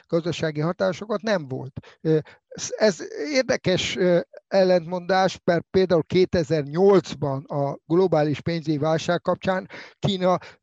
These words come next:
valósította meg az egész világon a legnagyobb gazdaságélénkítő, ö,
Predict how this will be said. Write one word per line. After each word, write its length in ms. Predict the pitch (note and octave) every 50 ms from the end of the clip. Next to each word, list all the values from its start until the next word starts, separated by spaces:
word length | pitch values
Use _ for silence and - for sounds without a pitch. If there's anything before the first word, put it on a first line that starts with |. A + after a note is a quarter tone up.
| _ - - -
valósította 760 | D#3 F3 G3 F#3+ F3+ E3+ - - F3+ D#3+ - E3+ D#3+ - F3 F3
meg 220 | E3+ F3 E3+ D#3+
az 320 | E3+ F3 F3 - E3+ D3
egész 320 | G3+ G3 D#3 D#3+ D#3+ - -
világon 460 | F3+ F#3+ F3+ F3+ E3 E3 D3+ D3+ D3+
a 80 | D#3 D#3
legnagyobb 460 | E3 E3+ D#3 C#3+ D#3 D#3 C#3+ D#3 C#3+
gazdaságélénkítő, 1300 | C#3+ D#3 D#3 C#3+ D#3+ C#3 - - D3+ D3 C#3+ D3 D3+ D3+ D3 C#3+ - - D3+ C3 - D3+ C#3 C#3+ C#3 - - - -
ö, 140 | - D#3 C#3+